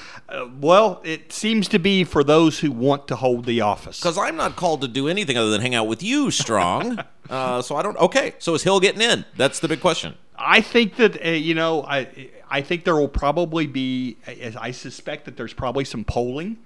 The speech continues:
Speaker 1: that's taking place behind the scenes that we're not aware of right now. And if that polling is positive, I say that he probably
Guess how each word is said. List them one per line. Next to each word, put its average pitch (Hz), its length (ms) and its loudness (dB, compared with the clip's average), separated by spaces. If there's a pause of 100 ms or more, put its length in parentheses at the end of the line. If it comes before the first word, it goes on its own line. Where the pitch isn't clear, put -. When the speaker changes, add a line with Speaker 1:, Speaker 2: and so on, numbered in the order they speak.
(160)
Speaker 1:
that's - 180 -14
taking 131 380 -12
place 131 340 -2
behind 120 540 -6
the - 20 -14
scenes 190 520 -14
that - 200 -12
we're 113 220 -4
not 113 360 -4
aware 113 440 -4
of 160 200 -4
right 165 300 -6
now. 160 380 -6 (240)
And 123 160 -8
if 110 140 -12
that 156 280 -8
polling 147 640 -4
is 143 300 -4
positive, 120 800 -2 (320)
I 131 180 -2
say 127 400 -4
that 113 180 -10
he 143 200 -10
probably 151 680 -2